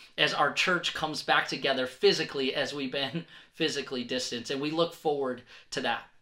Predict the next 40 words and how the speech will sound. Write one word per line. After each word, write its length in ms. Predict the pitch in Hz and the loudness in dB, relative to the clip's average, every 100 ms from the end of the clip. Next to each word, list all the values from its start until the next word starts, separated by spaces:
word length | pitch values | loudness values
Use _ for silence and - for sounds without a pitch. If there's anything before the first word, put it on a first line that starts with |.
| _ _ _ _ - _ | _ _ _ _ -20 _
Now 140 | 151 156 | 4 4
today, 440 | 156 170 185 156 | 6 6 8 10
I, 220 | 156 165 | 10 10
I 20 | 175 | 6
wanna 160 | 180 | 4
share 240 | 165 202 185 | 2 2 2
with 160 | 165 | 0
you 160 | 143 127 - - - | -2 -6 -8 -20 4
that 220 | 165 165 - - | 4 4 -8 -8
we're, 320 | 175 180 185 | 0 2 2
we're 120 | 175 | 2
stepping 400 | - 240 226 214 | 4 6 6 6
into 200 | 196 190 | 2 2
this 160 | 156 156 | 0 0
conversation 760 | - 170 160 - 165 160 147 | 4 4 2 2 2 4 0
around 440 | 131 135 131 131 139 | 2 2 2 -2 0
the 120 | 147 | 0
racial 600 | 139 147 180 202 - 185 | 2 4 4 6 2 0
tension 600 | - 170 165 - 147 135 - - - - | -2 -2 0 -2 -4 -6 -14 -20 -20 4
that 160 | 160 | 4
has 200 | 170 165 | 4 0
been 160 | 175 156 | 0 0
going 260 | 165 156 | 0 2
on 140 | 151 143 | 0 -2
in 100 | 143 | -2
our 140 | 131 | -6
community. 580 | - 135 131 120 117 - _ _ _ - 165 | -6 -4 -4 -4 -8 -14 _ _ _ -2 4
And 100 | 175 | 6
it 80 | |
is 160 | 196 190 | 6 4
a 60 | 175 | 4
conversation 760 | 175 175 175 - 170 170 175 156 | 4 4 2 2 2 2 0 -2
between 400 | 139 151 131 123 | -4 -2 -2 2
Danny 300 | 165 170 170 | 4 4 4
Cox, 520 | 165 160 170 - - | 6 8 6 2 -2
our 140 | 156 | -2
lead 260 | 139 165 165 | 0 -2 2
pastor 400 | 160 156 - 151 | 4 4 2 -2
at 120 | 147 | -4
Troy, 440 | - 156 147 156 | -4 -2 0 0